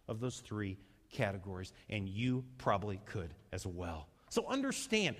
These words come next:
the reactions from John twelve, verses nine through eleven are the same as the reactions to Jesus today.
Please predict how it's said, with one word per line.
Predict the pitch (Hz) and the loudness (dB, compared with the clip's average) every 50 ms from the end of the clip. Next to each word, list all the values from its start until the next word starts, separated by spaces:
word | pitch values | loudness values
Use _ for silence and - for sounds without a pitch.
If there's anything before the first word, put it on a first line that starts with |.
| - - - | -8 0 4
the | - 190 | 6 8
reactions | 160 147 151 160 160 165 160 185 226 247 247 - - - 143 107 98 107 104 101 - - - - - | 8 8 8 6 6 6 6 6 4 4 4 2 0 0 0 0 -2 -4 -6 -8 -10 -12 -14 -8 -2
from | - 147 127 110 | 0 2 2 2
John | 107 98 160 160 175 196 202 175 | 4 6 6 6 6 6 2 2
twelve, | - - 190 170 151 131 123 117 | 2 6 8 8 8 8 8 6
verses | 135 143 - - 120 107 | 2 2 2 2 0 2
nine | 131 131 143 160 170 - | 2 4 4 4 2 2
through | - 175 156 147 | 2 2 4 4
eleven | 135 135 143 139 113 104 101 95 87 - - - - - - _ _ _ _ _ _ _ _ - | 6 6 6 4 4 0 -4 -8 -10 -14 -18 -20 -20 -20 -20 _ _ _ _ _ _ _ _ 2
are | 135 131 | 2 2
the | 107 92 | 2 0
same | - - - - - 170 160 151 135 120 104 95 - | -2 -2 -2 0 0 2 2 2 2 0 -2 -2 -2
as | 117 110 98 | -2 0 0
the | 113 110 | 0 0
reactions | 98 104 110 110 107 107 110 - - - 120 104 - | 2 2 4 6 6 4 4 2 0 -4 -4 -4 -4
to | - 120 | -6 -6
Jesus | 101 95 98 101 92 82 95 - - | -4 -2 -2 -2 -2 -2 -4 -6 -6
today. | - - 113 95 90 87 85 82 | -6 -6 -4 -4 -4 -4 -6 -8